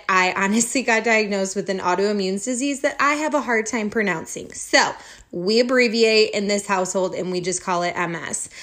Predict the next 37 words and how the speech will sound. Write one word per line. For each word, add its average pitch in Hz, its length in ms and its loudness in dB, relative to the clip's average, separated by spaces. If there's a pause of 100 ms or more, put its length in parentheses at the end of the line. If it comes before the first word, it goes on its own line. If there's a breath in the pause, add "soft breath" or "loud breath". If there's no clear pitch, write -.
(180 loud breath)
And 214 140 0
I 196 140 4
was 240 120 6
diagnosed 233 540 2
in 202 100 0
September 196 560 0
of 175 260 -2
twenty 196 360 -2
nineteen. 196 840 -2
So 180 260 0
just, 196 400 -2
um, 214 300 0
about 208 260 -2
ten, 226 260 0
almost, 220 460 -4 (100)
almost 359 360 4
a 359 120 6
year 294 260 6
ago. 208 280 2
Oh 220 80 2
my 302 220 6
gosh, 277 360 6
it's 233 160 0
already 226 300 4
August. 196 400 2
So 220 140 4
almost 233 360 2
a 285 60 2
year 214 240 6
ago, 202 400 4 (340 loud breath)
I 202 200 6
was 202 200 4
diagnosed 185 680 0
with 180 320 -4
M 170 220 -6
S. 160 400 -4
And 214 520 4